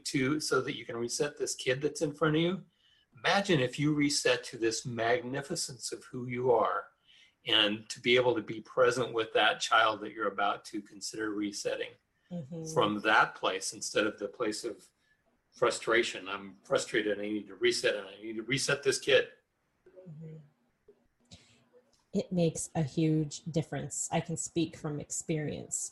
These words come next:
Speaker 2: um, because, you know, like you said a second ago, we, you know, we do, we do default back to our, um, what felt, what,
Speaker 1: Yeah.
Speaker 2: what used to be our norm. Um, I
Speaker 1: Mm-hmm.
Speaker 2: default back to that
Speaker 1: Mm-hmm.
Speaker 2: constantly because I'm human and because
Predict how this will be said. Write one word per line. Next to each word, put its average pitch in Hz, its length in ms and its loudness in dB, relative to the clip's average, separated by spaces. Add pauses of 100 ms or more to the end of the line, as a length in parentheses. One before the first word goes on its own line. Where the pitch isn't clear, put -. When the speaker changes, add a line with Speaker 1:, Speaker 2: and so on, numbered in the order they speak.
Speaker 2:
um, 151 260 -8 (280)
because, 160 340 -4 (100)
you 175 100 -2
know, 156 120 0
like 156 240 -2
you 156 60 -2
said 151 340 0 (640)
a - 20 -6
second 226 300 4
ago, 175 340 6
we, 165 480 4
you 196 80 2
know, 185 100 4
we 190 140 4
do, 208 480 4
we 202 140 2
do 240 220 6
default 180 520 4
back 165 280 2
to 151 420 2
our, 151 580 0 (1600)
um, 151 400 -2 (480)
what 175 280 4 (120)
felt, 160 200 2
what, 180 240 4
Speaker 1:
Yeah. 214 120 6
Speaker 2:
what 170 160 4
used 202 200 4
to 190 60 -4
be 170 120 4
our 156 120 4
norm. 139 420 0 (120)
Um, 151 440 -6
I 190 160 4
Speaker 1:
Mm-hmm. 175 120 4
Speaker 2:
default 147 420 0
back 147 240 -4
to - 80 -6
that 127 160 -4 (120)
Speaker 1:
Mm-hmm. - 120 -8
Speaker 2:
constantly 170 540 -4 (300)
because 220 220 -2
I'm 208 140 2
human 233 460 2
and 180 160 -2
because 190 600 0